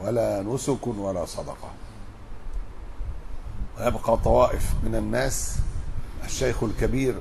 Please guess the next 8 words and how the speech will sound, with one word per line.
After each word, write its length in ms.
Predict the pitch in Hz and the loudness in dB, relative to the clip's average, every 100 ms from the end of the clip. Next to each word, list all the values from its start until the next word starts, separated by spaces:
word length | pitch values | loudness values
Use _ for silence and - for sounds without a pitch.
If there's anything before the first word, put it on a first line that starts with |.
| - | -2
والعجوز 540 | 104 95 104 123 117 | 0 0 2 2 2
الكبيرة، 680 | 107 92 101 113 135 87 78 - - - - - - - - - | 0 0 2 4 4 2 -2 -6 -6 -4 -6 -6 -4 -4 -6 -8
ويقولون: 600 | 98 107 - 117 117 135 | -2 0 2 2 4 4
"أدركنا 840 | 123 120 117 139 135 123 113 113 123 | 4 4 6 4 4 0 0 2 2
آباءنا 580 | 117 113 113 123 113 | 4 4 4 4 4
على 180 | 107 110 | 4 4
هذه 420 | 101 110 113 107 | 4 4 4 4
الكلمة، 580 | 101 92 120 117 120 139 | 2 2 0 2 2 2